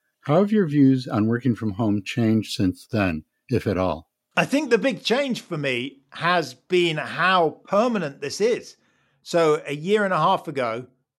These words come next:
Speaker 2: you know, early twenty twenty-two, work from home levels were still falling from the early pandemic peak, and nobody <laughs> quite knew where they were gonna drop to. And I thought, look, they could easily drop to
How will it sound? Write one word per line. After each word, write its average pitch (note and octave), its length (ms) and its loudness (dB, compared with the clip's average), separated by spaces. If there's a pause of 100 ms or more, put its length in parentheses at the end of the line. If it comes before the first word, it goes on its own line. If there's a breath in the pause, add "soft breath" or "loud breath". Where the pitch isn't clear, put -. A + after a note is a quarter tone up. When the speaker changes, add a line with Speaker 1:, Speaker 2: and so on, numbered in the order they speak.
(120)
Speaker 2:
you C#3 100 -10
know, C3+ 160 -2
early D#3 320 0
twenty D#3 300 -8
twenty-two, C#3 540 -8
work F#3 280 2
from F3+ 120 -8
home E3 160 -4
levels C#3 320 -6
were C3+ 60 -10
still E3 360 -4
falling E3 560 -4
from D#3 180 -12
the C#3 160 -8
early C#3+ 300 -2
pandemic C3+ 560 -8
peak, - 320 -10 (480)
and D#3+ 100 -2
nobody A#3+ 280 4
<laughs> F#3+ 120 0
quite A3 160 4
knew G3 240 2
where F3+ 220 4
they F3 100 2
were E3+ 80 0
gonna D#3+ 180 -4
drop E3+ 340 -2
to. E3 200 0
And A#2+ 80 -4
I C#3 160 -2
thought, D3+ 240 -2
look, C#3+ 160 -6
they C#3 140 -4
could C#3+ 140 -12
easily D#3 420 -8
drop C#3+ 340 -2
to A#2+ 240 -6